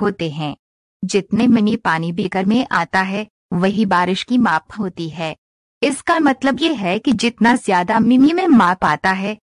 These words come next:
बारिश उतनी ही अधिक हुई होती है।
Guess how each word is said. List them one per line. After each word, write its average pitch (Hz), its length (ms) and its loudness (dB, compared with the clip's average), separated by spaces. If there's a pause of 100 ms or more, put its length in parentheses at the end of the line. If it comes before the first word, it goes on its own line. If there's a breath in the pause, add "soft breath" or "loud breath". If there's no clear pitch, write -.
(120)
बारिश 208 400 0 (120)
उतनी 269 260 2
ही 311 160 2
अधिक 240 240 2
हुई 247 220 -2
होती 165 420 -4
है। 160 200 -6